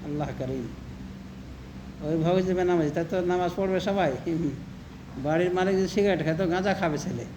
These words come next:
অনেক সময় এরকম হয়। তো যা হোক, তো এরকম বেনামাজি যদি কোরবানি দেয়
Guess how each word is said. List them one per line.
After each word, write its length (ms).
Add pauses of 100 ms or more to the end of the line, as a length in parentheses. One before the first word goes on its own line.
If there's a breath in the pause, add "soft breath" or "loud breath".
(680)
অনেক 180
সময় 140
এরকম 180
হয়। 200
তো 80
যা 180
হোক, 200 (800)
তো 160 (100)
এরকম 400
বেনামাজি 360
যদি 200
কোরবানি 360
দেয় 280